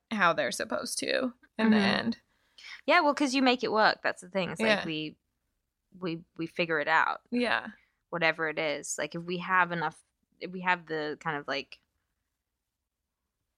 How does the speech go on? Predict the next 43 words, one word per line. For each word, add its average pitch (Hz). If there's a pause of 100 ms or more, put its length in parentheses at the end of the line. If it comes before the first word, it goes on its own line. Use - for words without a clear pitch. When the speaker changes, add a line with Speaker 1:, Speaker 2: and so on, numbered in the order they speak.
(540)
Speaker 2:
no, 262
I 185
think 226 (120)
we 214
just 196
figure 190
it 175
out. 151 (160)
Like, 175
that's -
what 196
we're, 180 (260)
we're 170 (380)
kind 190
of, 170
like, 151 (340)
hardwired 170
to -
do 151
as 143
Speaker 1:
Yeah. 156
Speaker 2:
humans, 240
is -
just, -
like, 120
figure 160
out 147
our 147
situation 143
and 143
adapt, 123
right? 147 (120)
Speaker 1:
Yeah. 214
What's 226
the 247
British 240
term 254
that 247
we 254
were 254
laughing 262
at 269
earlier? 269